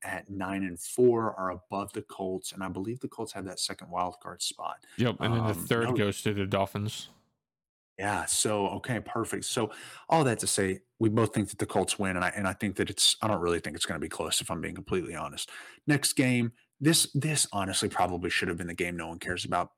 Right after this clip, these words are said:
Speaker 1: but this is another game no one cares about. So I'm gonna spend exactly two seconds on
Speaker 2: The
Speaker 1: this game.
Speaker 2: the only reason why it matters is because of seeding.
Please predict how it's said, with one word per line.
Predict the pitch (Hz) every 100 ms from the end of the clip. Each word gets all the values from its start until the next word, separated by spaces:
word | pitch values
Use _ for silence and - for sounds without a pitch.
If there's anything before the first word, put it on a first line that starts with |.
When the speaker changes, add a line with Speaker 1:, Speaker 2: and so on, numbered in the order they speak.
| _
Speaker 1:
but | 117 -
this | - -
is | 139
another | 123 110 104 92
game | - 87
no | 80 80
one | 80
cares | - 90 82
about. | 85 82 80 -
So | 117
I'm | 110
gonna | 120 110
spend | - 107 98
exactly | 107 - - 135 131 107 101
two | - 98
seconds | 98 92 85
on | 90
Speaker 2:
The |
Speaker 1:
this | 87 -
game. | - 82 85 - - - _ _ _ _ _ _ _ -
Speaker 2:
the | 131
only | 123 156
reason | 139 135 135 123
why | 117 113
it | - 98
matters | 85 98 107 123 120
is | 113 -
because | 113 120 110
of | 104
seeding. | - 113 110 101